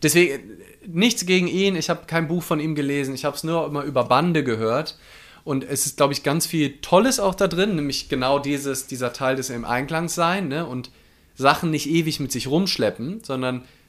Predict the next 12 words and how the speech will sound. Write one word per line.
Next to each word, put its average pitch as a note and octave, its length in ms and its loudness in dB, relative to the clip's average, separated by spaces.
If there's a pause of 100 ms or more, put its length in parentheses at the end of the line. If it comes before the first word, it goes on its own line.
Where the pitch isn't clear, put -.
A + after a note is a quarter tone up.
(120)
wenn C3+ 160 0
du C#3 40 2
eine C3 140 2
Story E3+ 400 4
über C3+ 240 -2
eine A#2+ 200 -4
andere C3 280 -4
Person B2+ 400 -4
hast, E3+ 280 0
die D3 140 -6
immer E3+ 240 4
wiederkehrt, C#3 880 2